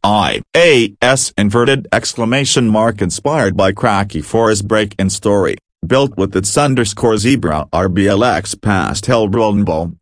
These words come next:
logo by S underscores A S inverted exclamation mark,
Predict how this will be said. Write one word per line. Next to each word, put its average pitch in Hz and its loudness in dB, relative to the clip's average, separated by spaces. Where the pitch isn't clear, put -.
logo 101 2
by 98 0
S 143 0
underscores 101 0
A 90 0
S 80 -2
inverted 117 0
exclamation 117 -2
mark, 65 -4